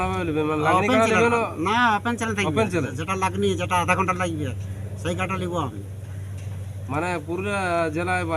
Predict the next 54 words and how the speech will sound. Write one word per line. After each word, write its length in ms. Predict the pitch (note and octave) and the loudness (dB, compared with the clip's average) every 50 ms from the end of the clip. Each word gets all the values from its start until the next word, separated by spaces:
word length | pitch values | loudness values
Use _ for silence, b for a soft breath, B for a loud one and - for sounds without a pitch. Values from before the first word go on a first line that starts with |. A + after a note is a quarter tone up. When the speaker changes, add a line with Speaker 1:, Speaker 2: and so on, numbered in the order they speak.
| D3+ | -2
Speaker 1:
ঝাড়খণ্ড 300 | C#3 D3+ D#3 D3 - F#3+ F3 | -2 -2 -2 -2 0 2 4
Speaker 2:
ঝাড়খণ্ড, 260 | E3+ F#3 - - G3 | 4 4 4 4 4
Speaker 1:
রাজ্যে 280 | F3+ F#3 F3+ F#3+ G#3 G3 | 6 8 8 8 8 8
Speaker 2:
হ্যাঁ, 140 | F3+ D#3+ C3+ - - | 8 6 4 0 -4
সে 60 | - C3 D3+ | -8 -6 -6
যত 120 | D#3+ - | -4 -2
Speaker 1:
মানে 140 | G3+ - D3 D3 D#3 | -2 -2 -2 -2 -2
যত 140 | E3 F#3+ G#3+ - - | 0 0 0 0 0
Speaker 2:
বীর, 100 | G#3 A#3 | 0 0
Speaker 1:
বীর, 120 | A#3+ G#3+ F3 D#3+ | 0 -2 -2 -2
বীর 140 | F#3+ A3 A3 A3 | -2 -2 0 4
কাটা 160 | A3 A3+ A3 G#3 F#3+ | 6 6 6 6 4
আছে, 140 | C#3 - - - - - | 2 -2 -4 -6 -4 -4
Speaker 2:
বীর 140 | D#3+ E3+ D#3 | -4 -4 -2
কাটা 140 | E3 D#3+ D#3+ C#3+ B2+ | -2 0 0 0 -2
আছে, 140 | A#2+ - D#3 C#3+ C#3 | -4 -6 -8 -6 -4
Speaker 1:
আপনি 200 | - E3 F3+ F#3+ | -2 -2 -2 -2
Speaker 2:
হ্যাঁ। 180 | F#3+ F#3 F3+ | -2 -2 -2
Speaker 1:
আধার 160 | E3+ F3 F#3 F3+ | -2 -4 -4 -4
কার্ড 140 | F#3+ G3 F#3+ F#3 F#3 | -4 -4 -4 -4 -4
দিলে 140 | F#3+ G3+ A3+ A#3+ A3 G#3 | -2 -2 0 0 0 -2
মানে 120 | G#3 G#3 G3 | -2 0 0
কনফার্ম 240 | G#3 G3+ F3+ G#3+ G3+ F#3 | 2 4 4 4 4 2
করে 100 | G3 E3+ D3+ | 0 0 0
দিবেন? 160 | C3 A#2 - F#2+ | 0 -2 -4 -4
Speaker 2:
হ্যাঁ, 140 | D3+ C#3+ E3+ | -4 -2 -2
সঙ্গে 160 | F3+ G3 G#3 G3+ | -2 0 0 0
সঙ্গে 140 | A#3+ A3+ A3 | 0 0 0
কনফার্ম 200 | A3 G3+ G#3 G#3 - | 0 0 0 0 0
করিব 140 | F3 D#3 C#3 C3 A2+ | -2 -4 -4 -6 -8
আমি। 100 | G2 - - - - - - - - - - - - - - - - - - - | -10 -12 -14 -14 -16 -16 -16 -16 -16 -16 -18 -16 -16 -16 -16 -16 -16 -14 -10 -6
আমার 140 | D3+ E3 F3+ F3+ | -6 -4 -4 -4
তো 40 | F3+ D#3 | -6 -4
দিয়ে 140 | F3 G#3+ A#3 A#3+ G#3+ | -2 0 0 0 -2
আছে 140 | D3 C#3+ A2 F#2 | -2 -4 -8 -8
তো, 60 | G2+ F#2+ F#2 F#2 A2+ C3+ | -12 -14 -14 -14 -14 -8
একান্ন 240 | - - F3 F3+ F3+ E3+ | -6 -4 -2 0 2 0
হাজার 160 | F3+ F3+ F3 - - | 0 0 -4 -4 -4
টাকা। 200 | D#3+ D#3 F3 G#3 A#3 - - - - - - - - - - - - - - - - - - - | -4 -4 -4 -4 -4 -6 -8 -10 -12 -12 -12 -12 -14 -14 -12 -12 -12 -12 -12 -12 -12 -10 -6 -4
Speaker 1:
মানে 120 | C#3 D3 D3 - | -2 -2 0 0
প্রাইজ 220 | E3 F#3 G3+ G3 G#3 F#3+ | 0 0 2 0 0 0
আপনার 180 | G#3 G#3 G3+ F#3+ F#3+ F3+ G3 | 2 2 2 2 0 -4 -2
একান্ন 180 | F#3 G3+ G3+ G3+ F#3 | 0 2 2 4 2
হাজার? 140 | E3 E3 D3 C#3 D3+ | 2 0 0 0 0
Speaker 2:
একান্ন 220 | D3 F3+ F#3 F#3 F3+ F3 | 0 2 4 4 4 4
হাজার 160 | D#3+ D#3+ E3 - | 4 2 -2 -4
টাকা 160 | D3+ B2+ C3 B2+ A#2 | -4 -2 -2 -4 -4
আছে। 140 | - - - - - - - - - B2+ | -4 -6 -8 -8 -8 -8 -8 -8 -8 -6
আর 80 | C3 C3+ | -4 -2
Speaker 1:
হ্যাঁ। 60 | C3 | 0
Speaker 2:
মিনিটে 240 | D3 D#3+ E3+ E3+ F3 - - - C3 - - - - | 0 0 0 -2 -4 -4 -6 -8 -8 -8 -8 -6 -4
ছিল, 140 | D#3+ E3 F3+ | -2 -2 0
আ-, 680 | F3 E3+ E3 D#3+ D3 - - - - - - D3+ D#3 D#3+ D#3+ | -2 -2 -2 -4 -4 -6 -6 -6 -6 -6 -6 -2 0 0 0
আছে, 180 | D#3+ E3 E3 | 0 0 -2